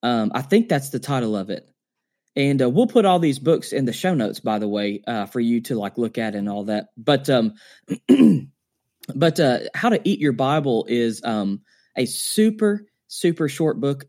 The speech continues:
Um, it's, it's, like, the size of a Gideon Bible. I mean, it's really little. But, uh, I, I think those are some good resources. And man, you, you referred to someone like, um, Martin Lu-, or, or, I'm sorry, C S Lewis and, uh, the Puritans. Um,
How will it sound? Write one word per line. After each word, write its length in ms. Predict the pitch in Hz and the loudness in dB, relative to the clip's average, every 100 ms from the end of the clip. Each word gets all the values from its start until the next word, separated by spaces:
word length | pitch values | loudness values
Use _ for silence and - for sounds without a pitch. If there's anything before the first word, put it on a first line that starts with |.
| 127 | -4
Um, 320 | 113 98 - | -2 -2 -2
it's, 200 | 131 135 | -4 -2
it's, 160 | 139 151 | -4 -2
like, 200 | 170 175 | -2 -2
the 80 | 135 | -6
size 500 | - 139 139 135 - | -6 -4 -2 -4 -4
of 240 | 123 113 104 | -4 -4 -4
a 160 | 107 107 | -6 -6
Gideon 460 | 104 131 135 110 | -2 -2 0 0
Bible. 420 | 98 98 104 101 101 | -2 -6 -6 -6 -4
I 40 | |
mean, 120 | 98 | -4
it's 140 | 98 131 | -6 -4
really 320 | 123 117 107 | 0 0 0
little. 340 | 101 92 - _ _ _ _ - | -2 -2 -6 _ _ _ _ -2
But, 260 | 131 120 139 | -2 0 -2
uh, 240 | 117 110 - - | -2 -2 -6 -6
I, 140 | 160 - | -4 -2
I 100 | 170 | 0
think 340 | 214 185 - | 0 -2 -2
those 200 | 147 151 | 0 0
are 80 | 143 | -2
some 220 | 135 131 | -4 -4
good 160 | 117 127 | -2 -2
resources. 600 | 113 131 135 117 120 110 | -2 -2 -2 -4 -2 -2
And 120 | 117 | 0
man, 380 | 127 131 127 127 | 2 0 0 -4
you, 420 | - 101 143 160 147 | -6 -6 -2 0 0
you 380 | 117 143 135 - | 0 0 0 -2
referred 400 | 120 117 147 135 | -4 0 0 2
to 80 | 113 | 0
someone 260 | - 123 113 | -2 -2 0
like, 220 | 104 - _ _ _ _ - | -2 -4 _ _ _ _ -6
um, 320 | 113 104 101 | -2 0 0
Martin 260 | 120 - 110 | 0 0 2
Lu-, 180 | 120 - | 0 0
or, 80 | 123 | -2
or, 220 | - 117 | 0 0
I'm 140 | 104 107 | 0 -2
sorry, 280 | - 98 - | -4 -6 -6
C 220 | - 165 | -2 2
S 160 | 135 135 | 2 2
Lewis 420 | 127 127 127 - | 2 2 -2 -4
and, 260 | 123 113 101 | -2 0 -2
uh, 60 | |
the 100 | 98 | -4
Puritans. 760 | - 147 147 139 143 135 135 - _ _ _ _ - | -4 2 2 2 0 -2 -4 -10 _ _ _ _ -6
Um, 400 | 120 110 104 | -2 0 -2